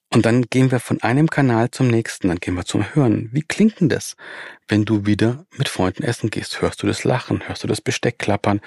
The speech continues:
Ähm, hörst du, wie die Gläser angestoßen werden? Hörst du die Musik im Hintergrund? Hörst du deinen inneren Dialog,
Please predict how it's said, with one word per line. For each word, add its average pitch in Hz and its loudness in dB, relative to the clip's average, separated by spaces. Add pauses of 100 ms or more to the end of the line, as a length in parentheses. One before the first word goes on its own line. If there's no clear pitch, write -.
(540)
Ähm, 107 2
hörst 104 -4
du, 110 -6
wie 113 -4
die 131 -4
Gläser 107 0
angestoßen 104 -2
werden? 98 -2
Hörst 104 -4
du - -4
die 135 2
Musik 120 0
im 98 -2
Hintergrund? 101 0 (520)
Hörst 113 0
du 110 0
deinen 104 2
inneren 104 4
Dialog, 101 0